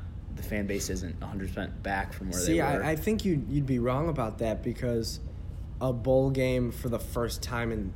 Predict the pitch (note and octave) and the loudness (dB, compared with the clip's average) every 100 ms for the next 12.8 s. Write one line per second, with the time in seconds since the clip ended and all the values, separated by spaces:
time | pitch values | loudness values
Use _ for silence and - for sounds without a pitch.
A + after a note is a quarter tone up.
0 | F2+ G#2 G2 - B2 A2+ G#2+ A2 C#3 B2+ | -6 -6 -4 -2 0 0 0 2 0 0
1 | C#3+ B2+ B2+ A2+ G#2 F#2+ A#2+ D#3 B2+ B2 | -2 0 0 0 0 2 2 2 2 2
2 | A2+ B2 C3 C3 B2+ B2+ D#3+ A#2+ G2 F#2+ | 0 0 0 2 2 2 4 2 0 -2
3 | F#2 - F2+ F2+ F#2+ F2 F#2 F2+ - - | -4 -6 -6 -4 -6 -4 -4 -6 -6 -8
4 | - - - - - - - - - - | -8 -8 -8 -8 -8 -8 -8 -8 -8 -8
5 | - - - - - D#3+ D3+ F#3 G#3+ - | -8 -8 -8 -8 0 2 4 4 2 0
6 | F#3 D3 - D3+ F3+ C3 B2+ F3 D#3 C3+ | 2 2 4 8 8 8 6 6 8 8
7 | A#2+ - G2+ G2+ G#2 E2+ - D3 D#3+ B2+ | 8 6 4 2 0 -2 0 6 6 8
8 | C#3+ C#3 G2+ F2 - C3 B2 - - C3 | 6 4 0 -2 -2 0 0 -2 2 2
9 | B2+ - B2 A2+ A2 A2+ G#2+ G2 F#2+ F#2+ | 2 -2 0 0 0 0 0 -2 -2 -4
10 | D#2+ - - - F#3+ - F3+ E3+ D#3+ E3+ | -8 -6 -4 4 6 6 2 2 4 4
11 | D#3+ F#3+ F3+ C#3+ A#2 - - - - - | 4 2 4 4 2 -2 -8 -8 -8 -8
12 | - C3 B2 B2+ B2+ B2 A2+ - | -4 0 0 2 2 2 0 -6